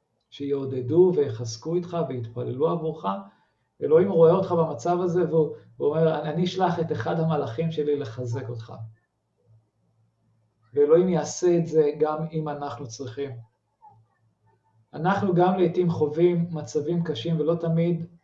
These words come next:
ביכולת שלנו לעזור למישהו. לפעמים העזרה, תקשיבו, זה הנוכחות שלנו, זה התפילות שלנו, זה העידוד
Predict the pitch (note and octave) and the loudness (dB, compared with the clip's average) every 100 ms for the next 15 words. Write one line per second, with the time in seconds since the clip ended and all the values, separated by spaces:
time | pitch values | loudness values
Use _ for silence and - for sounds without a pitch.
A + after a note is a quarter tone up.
0 | - D#3+ C#3 D3 D3+ F#3+ F#3 E3+ E3 E3 | -18 -12 -4 -2 -2 -2 -2 0 0 0
1 | D3+ C#3+ A#2+ E3 D#3 C#3+ D3+ D#3 C3+ A#2 | 0 -2 -2 0 2 0 -2 -8 -8 -12
2 | - _ _ _ _ _ C#3+ A#2 E3+ G#3+ | -14 _ _ _ _ _ -8 -2 2 4
3 | A3+ F#3+ D#3 E3 F#3+ F#3+ F3+ - F3+ D#3 | 4 2 2 2 0 -2 -6 0 0 2
4 | A#2 - _ _ _ _ _ _ _ _ | -4 -10 _ _ _ _ _ _ _ _
5 | _ B2+ D3 D3 A#2+ C#3 - E3+ - B2+ | _ -2 0 0 -4 -6 -4 -4 -4 -6
6 | B2 A#2+ A#2 - _ _ _ - - _ | -6 -8 -10 -18 _ _ _ -20 -20 _
7 | _ _ B2+ D3+ D#3 - D#3 F3 F3 D3 | _ _ -2 0 0 -2 2 2 0 -4
8 | C3 A#2+ A#2 - _ - - _ _ _ | -6 -8 -10 -12 _ -20 -20 _ _ _
9 | C3 D#3+ D#3 C#3+ E3+ F#3 D#3+ | 2 4 4 6 6 6 4